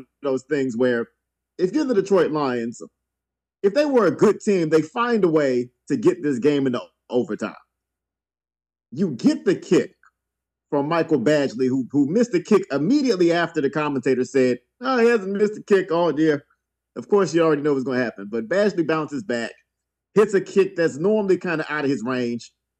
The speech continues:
You got twenty-three seconds in a tie game, twenty-three seconds left in regulation, tie game. You gotta get that game to overtime. You absolutely cannot. If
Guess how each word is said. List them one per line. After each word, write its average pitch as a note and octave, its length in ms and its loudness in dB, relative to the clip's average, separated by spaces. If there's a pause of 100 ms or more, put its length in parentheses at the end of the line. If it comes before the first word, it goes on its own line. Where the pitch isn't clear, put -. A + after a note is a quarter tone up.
(200)
You C3+ 80 -6
got E3 220 -2
twenty-three A3+ 480 -2
seconds D3 640 -2 (500)
in D3+ 120 0
a C3+ 60 2
tie D3 240 -2
game, G#2+ 240 -4
twenty-three G3+ 360 -2
seconds D#3+ 320 -2
left D3+ 180 0
in C#3 60 -4
regulation, B2+ 500 -2
tie C#3 240 -2
game. A#2 380 -4 (420)
You D#3+ 120 0
gotta G#3 240 2
get D#3+ 220 0
that D3+ 160 0
game C#3 200 0
to C3 60 -2
overtime. A2+ 500 -4 (420)
You C#3 220 -2
absolutely F3 920 0 (280)
cannot. A#3 480 2 (720)
If D4 180 0